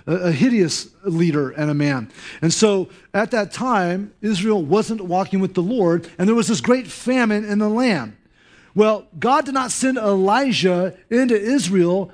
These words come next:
to do something. Instead, he sent him outside the boundaries. He sent him to Zarephath. This is like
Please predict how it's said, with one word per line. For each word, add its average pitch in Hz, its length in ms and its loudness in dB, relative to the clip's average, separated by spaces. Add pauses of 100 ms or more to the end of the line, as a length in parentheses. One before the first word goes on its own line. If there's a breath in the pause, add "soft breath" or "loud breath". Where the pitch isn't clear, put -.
(160 loud breath)
to 220 100 0
do 254 180 4
something. 160 400 -2
Instead, 190 680 -2 (140)
he 262 160 -2
sent - 340 -2
him 240 100 -2
outside 214 600 0
the 240 80 -6
boundaries. 208 800 -4 (400 soft breath)
He 247 120 2
sent 277 200 0
him 269 80 2
to 247 100 2
Zarephath. 190 680 0
This 214 180 -2
is 269 100 -2
like 226 180 0